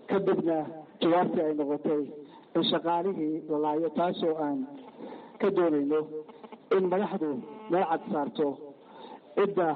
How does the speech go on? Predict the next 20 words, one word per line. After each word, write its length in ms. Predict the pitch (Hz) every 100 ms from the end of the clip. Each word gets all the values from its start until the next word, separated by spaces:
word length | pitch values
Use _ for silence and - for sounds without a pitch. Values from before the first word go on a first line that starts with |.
| - -
gardarrada 480 | 156 151 160 180 165
iska 240 | 147 -
lehna 260 | 165 143 135 - -
ay 120 | 151
caddaato. 420 | 135 135 127 - 113 - - - - - - - - - - - - - -
Shacabka 380 | - 240 220 208
Puntland 440 | 202 190 180 165 165 - - - - - - - - -
waxaa 280 | 277 170
laga 160 | 180 226
rabaa 340 | 208 170 156 160 156 160 - - - -
sidii 380 | - - 226 214
dhaqanka 340 | 226 202 175
u 100 | 185
ahaa 320 | 170 143 143 147 - - - - - -
inay 240 | 190 180 170
ahaadaan 540 | 156 175 180 175 127 113 - - -
horseedka 560 | - 147 - 196 - 156
nabadda 360 | 160 185 190 196
ummadda 320 | - 165 156 143
Soomaaliyeed, 680 | 160 151 151 160 185 196